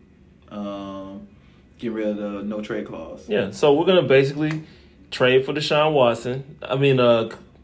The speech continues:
Speaker 2: Carolina's gonna trade for Deshaun Watson. We're gonna get Ed McCaffrey, another washed up running back, 'cause we love washed up running backs that are past their prime
Speaker 1: I mean,
Speaker 2: for, for a great player.
Speaker 1: he, he's, he's,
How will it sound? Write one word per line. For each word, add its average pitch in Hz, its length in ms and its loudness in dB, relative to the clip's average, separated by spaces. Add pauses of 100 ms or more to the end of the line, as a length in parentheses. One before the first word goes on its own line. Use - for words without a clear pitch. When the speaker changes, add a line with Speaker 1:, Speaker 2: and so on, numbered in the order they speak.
(140)
Speaker 2:
Carolina's 143 440 2
gonna 139 140 0
trade 131 220 2
for 135 80 -4
Deshaun 151 340 0
Watson. 120 360 2
We're 127 100 0
gonna 135 160 2
get 131 340 2
Ed 127 180 2
McCaffrey, 143 540 0
another 123 280 0
washed 120 340 2
up 180 160 2
running 135 220 0
back, 123 260 -4 (560)
'cause 143 140 0
we 139 100 0
love 135 300 4
washed 117 240 2
up 110 120 -4
running 123 200 -4
backs 104 400 -8 (360)
that 135 160 4
are 123 40 6
past 135 300 0
their 110 80 -4
prime 123 520 -4
Speaker 1:
I 311 100 -2
mean, 359 360 -2
Speaker 2:
for, 165 180 6
for 160 200 4
a - 20 4
great 143 240 2
player. 147 340 0
Speaker 1:
he, 330 140 -6
he's, 320 260 -2
he's, 330 280 -4